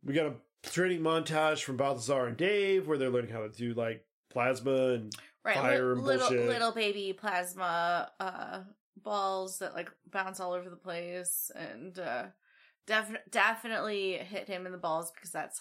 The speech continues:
Speaker 2: hilarious.
Speaker 1: Ball shots are always funny.
Speaker 2: They're so funny. They're so funny.
Speaker 1: Uh, meanwhile, uh,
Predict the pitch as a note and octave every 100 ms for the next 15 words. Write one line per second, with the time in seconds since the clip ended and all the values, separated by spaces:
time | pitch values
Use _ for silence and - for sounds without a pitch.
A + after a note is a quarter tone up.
0 | - F#3+ G#3 C4 C4+ B3+ B3+ B3 G3 F#3
1 | F#3+ F#3+ F#3+ F#3+ F#3 E3+ D#3+ D3 B2+ B2+
2 | B2+ A#2+ A2 A2 - C4+ C4 D#4 D#4 D4+
3 | D4+ D4+ C#4 B3+ B3 G#3+ F#3+ F3 C#3+ G2+
4 | - _ _ G3 - D#3+ - - - F#3
5 | _ - E3 D3 C#3 B2+ D#3 F#3 F#3 E3+
6 | D3+ B2+ - _ - D3+ C3+ A#2+ A2+